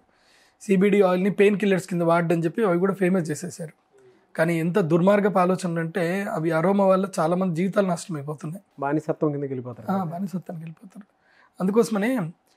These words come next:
Speaker 1: ఇటు పూర్తిగా బానిసత్వానికి వెళ్ళకుండా ఆరోగ్యం బాగా ఉండి,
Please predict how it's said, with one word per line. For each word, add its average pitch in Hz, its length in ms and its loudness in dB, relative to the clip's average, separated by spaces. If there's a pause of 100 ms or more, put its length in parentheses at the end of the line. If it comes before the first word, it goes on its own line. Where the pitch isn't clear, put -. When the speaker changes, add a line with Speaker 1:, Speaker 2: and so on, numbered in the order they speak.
(680)
Speaker 1:
ఇటు 180 160 2
పూర్తిగా 226 420 4
బానిసత్వానికి 220 760 4
వెళ్ళకుండా 190 720 2
ఆరోగ్యం 202 540 4
బాగా 196 320 4
ఉండి, 175 540 0